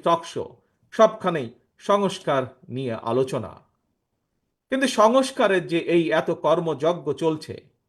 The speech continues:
এই কর্মযজ্ঞে দেশের শ্রমজীবী মানুষের কণ্ঠস্বর কোথায়? কৃষক শ্রমিকরা তো গ্রামীণ অর্থনীতির মূল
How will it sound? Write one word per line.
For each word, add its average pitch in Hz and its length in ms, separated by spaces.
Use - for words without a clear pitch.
এই 139 120
কর্মযজ্ঞে 165 760
দেশের 165 360
শ্রমজীবী 226 540
মানুষের 208 420
কণ্ঠস্বর 220 560
কোথায়? 226 480
কৃষক 226 340
শ্রমিকরা 214 480
তো 196 160
গ্রামীণ 175 400
অর্থনীতির 160 640
মূল 143 300